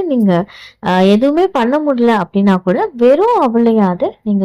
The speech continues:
கோவில்களுக்கு வரக்கூடிய பக்தர்களுக்கு பிரசாதமா கொடுங்க. இந்த மாதிரி நீங்க செய்யும் பொழுது உங்களுக்கு இருக்கக்கூடிய அந்த பண கஷ்டம் அப்படின்றது நிச்சயமாக நீங்கும். பெருமாளுடைய முழு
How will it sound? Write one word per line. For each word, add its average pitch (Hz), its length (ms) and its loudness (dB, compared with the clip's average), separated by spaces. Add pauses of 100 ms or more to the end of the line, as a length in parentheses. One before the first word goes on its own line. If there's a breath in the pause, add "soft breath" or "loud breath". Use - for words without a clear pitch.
கோவில்களுக்கு 233 720 -2
வரக்கூடிய 185 520 0
பக்தர்களுக்கு 214 720 -4
பிரசாதமா 180 560 -2
கொடுங்க. 156 320 -8 (760 soft breath)
இந்த 294 180 0
மாதிரி 302 360 0
நீங்க 262 280 0
செய்யும் 233 480 -2
பொழுது 151 360 -2 (520 soft breath)
உங்களுக்கு 370 560 0
இருக்கக்கூடிய 247 680 -2 (380)
அந்த 175 180 -6 (100)
பண 254 260 -2
கஷ்டம் 220 520 -2 (320)
அப்படின்றது 175 520 -6
நிச்சயமாக 294 840 -4
நீங்கும். 156 420 -4 (600 soft breath)
பெருமாளுடைய 294 760 0 (260)
முழு 294 360 0